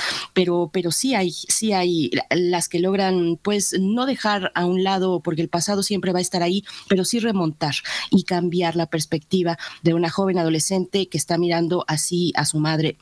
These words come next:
¿Cómo, cómo lo ves? ¿Hay posibilidad de reconciliación post-, post-mortem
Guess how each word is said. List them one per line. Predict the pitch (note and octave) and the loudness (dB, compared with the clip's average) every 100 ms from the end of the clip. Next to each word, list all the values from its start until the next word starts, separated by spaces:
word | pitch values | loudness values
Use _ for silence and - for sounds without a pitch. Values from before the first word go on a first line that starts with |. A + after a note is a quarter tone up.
| E3+ D3+ | -2 0
¿Cómo, | A3 G#3+ G#3+ | 0 0 0
cómo | - C4 A3+ | 0 2 2
lo | |
ves? | D#3+ C#3+ | 0 -2
¿Hay | G3+ | -2
posibilidad | G3 - D#3 D#3 E3+ | -2 -2 0 0 2
de | |
reconciliación | F3+ F3 E3 D#3 D#3 D3+ - F3+ F#3 - - - | 0 -2 -2 -2 0 0 0 -2 -2 -8 -16 -4
post-, | - E3+ D#3 - | 0 0 -2 -2
post-mortem | E3+ F3 F3 E3+ G3 | 0 2 0 0 0